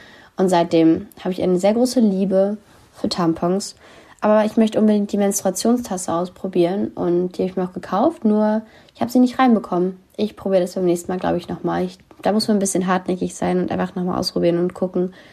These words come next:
was sich so für den eigenen Körper am besten an-, sich, was sich halt so am besten anfühlt. Also ich hab halt auch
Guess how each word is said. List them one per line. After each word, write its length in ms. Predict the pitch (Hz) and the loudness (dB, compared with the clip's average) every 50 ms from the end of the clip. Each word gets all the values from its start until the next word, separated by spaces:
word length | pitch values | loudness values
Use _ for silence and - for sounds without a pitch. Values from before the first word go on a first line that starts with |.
| - - - - _ _ - | -20 -20 -20 -20 _ _ -6
was 140 | - 180 - | -6 -4 -2
sich 180 | 190 180 - | -2 -4 -2
so 200 | - 185 185 175 | 0 0 0 0
für 140 | 175 - 185 | 0 0 0
den 120 | 175 170 | 0 0
eigenen 320 | - - 180 185 185 180 180 | 0 0 -2 -2 -2 -2 -4
Körper 280 | - - 190 - 175 | -6 -8 -8 -4 -4
am 100 | 170 170 | -4 -2
besten 340 | 175 175 180 - - - 175 | -2 -2 -4 -4 -4 -6 -4
an-, 240 | - - 185 185 - - | -4 -2 -4 -4 -6 -8
sich, 240 | - - - - - | -14 -20 -12 -6 -2
was 160 | 160 175 - | -2 -2 -2
sich 180 | - 180 - - | -4 -8 -6 -6
halt 120 | 175 175 | -6 -4
so 80 | - 170 | -4 -4
am 100 | 180 185 | -4 -4
besten 260 | 180 170 170 - - | -4 -6 -6 -6 -8
anfühlt. 420 | - - 180 180 - - 208 196 | -4 -2 -2 -2 0 0 0 2
Also 160 | 190 175 180 - | 2 0 -2 -4
ich 120 | - - | -6 -8
hab 100 | 175 175 | -6 -4
halt 160 | 185 175 - | -4 -4 -2
auch 240 | - 170 185 180 - | -2 -4 -4 -4 -8